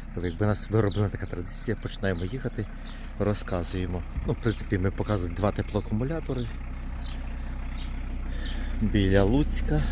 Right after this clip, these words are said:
монтаж. Другий теплоакумулятор десь тут. Під речами є. Бачимо, там є теплоакумулятор, взяли матраси, бо там новобудова. Їдемо,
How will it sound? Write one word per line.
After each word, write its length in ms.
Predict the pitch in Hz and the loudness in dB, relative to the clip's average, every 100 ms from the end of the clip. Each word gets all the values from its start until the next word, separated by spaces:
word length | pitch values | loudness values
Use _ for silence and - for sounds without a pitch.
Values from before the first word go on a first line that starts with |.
| - | 4
монтаж. 640 | 139 131 - 143 135 - - - - - - - - - - | 4 4 6 4 4 4 4 4 2 2 2 2 2 2 4
Другий 200 | 110 110 | 6 6
теплоакумулятор 600 | 107 113 - 110 107 101 | 6 6 8 8 8 6
десь 160 | 107 - | 4 4
тут. 160 | - - - - - - - - - - - - - - - | 2 2 2 2 2 2 2 2 2 2 2 2 2 2 4
Під 160 | 135 110 | 6 10
речами 560 | 120 120 - 185 180 160 | 10 8 8 10 10 10
є. 280 | 147 160 139 - - - - - - - - | 10 10 8 6 4 4 4 4 6 6 6
Бачимо, 300 | 101 107 98 | 6 8 6
там 160 | 98 95 | 6 6
є 60 | |
теплоакумулятор, 680 | 95 - - 135 175 175 104 | 6 6 6 6 6 8 8
взяли 220 | 104 101 | 8 8
матраси, 440 | 101 - 170 147 | 8 8 8 8
бо 80 | 113 | 8
там 180 | 113 117 | 8 10
новобудова. 760 | 110 107 101 110 117 107 107 - - - - - - - - - - - - - - - - - - - - - - - 147 | 10 10 8 8 8 8 8 8 8 8 8 8 8 8 8 8 8 8 8 8 8 8 8 8 8 8 8 8 8 8 8
Їдемо, 480 | 147 196 139 127 | 8 8 10 8